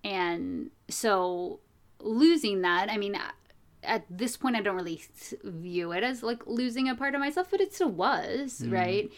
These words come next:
Speaker 1: And so I can understand that, like, wanting to do some great deeds or, you know, have ambition is just beyond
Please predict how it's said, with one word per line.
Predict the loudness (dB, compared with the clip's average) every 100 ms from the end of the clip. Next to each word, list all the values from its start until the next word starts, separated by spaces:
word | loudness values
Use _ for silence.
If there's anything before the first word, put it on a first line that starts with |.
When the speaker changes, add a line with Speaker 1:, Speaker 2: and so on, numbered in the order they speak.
| -18 -20 -8
Speaker 1:
And | -4 -2 -2
so | 0 4 4 2
I | -2 -4
can | -4 -4
understand | -2 0 -2 -4 0 2 2
that, | 2 -2
like, | -4 -8 -10 -14 _ _
wanting | 6 6 6 4 0
to | 2
do | 4 4
some | 4 0 0 0
great | -2 0 2 0 -2 -2
deeds | -2 0 -4 -4 -4
or, | -4
you | -2 -2
know, | -2
have | 0 2 2
ambition | 0 0 -4 -6 -6 -8 -8
is | -10 -14
just | -14 -16 -18 _ _ _ -6
beyond | -4 -4 -6 -8 -10